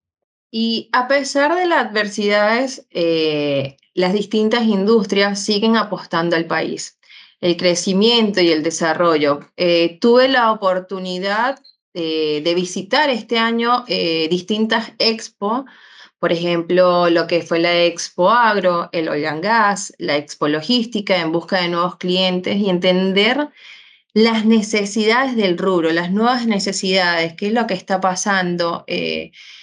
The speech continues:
también colocarme del otro lado para, para entender, eh, un poco más. Eh, Crane lleva cuatro años especializándose en el rubro del agroquímico, por ejemplo,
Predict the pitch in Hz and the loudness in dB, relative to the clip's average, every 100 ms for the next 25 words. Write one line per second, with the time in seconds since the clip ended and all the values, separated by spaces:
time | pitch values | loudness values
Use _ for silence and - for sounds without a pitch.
0 | - _ _ _ 214 196 202 226 240 247 | -20 _ _ _ -2 0 2 2 2 2
1 | 202 196 190 208 190 180 185 196 196 190 | 2 2 0 2 2 2 2 2 2 2
2 | 190 190 202 - - 160 156 156 151 151 | 2 2 0 -2 -4 -4 -2 -4 -2 -2
3 | 151 147 156 160 175 190 185 226 226 - | -2 0 0 2 2 4 2 0 -6 -14
4 | - - - 180 160 196 175 175 208 196 | -20 -20 -4 -2 0 2 2 4 2 4
5 | 202 202 202 185 185 - - _ _ 185 | 2 2 2 0 -2 -6 -12 _ _ -2
6 | 175 170 214 240 269 226 220 220 208 220 | -2 0 2 4 4 4 4 2 0 0
7 | 220 220 208 214 226 214 170 - 170 156 | 0 0 -2 -2 -2 -2 -4 -4 -6 -6
8 | 165 185 196 175 160 156 170 175 170 160 | -6 -6 -4 -2 -2 0 2 2 2 2
9 | 156 151 147 233 226 - - 160 156 220 | 0 -2 0 0 2 -2 -4 -4 -2 0
10 | 226 202 190 214 | 2 2 0 -2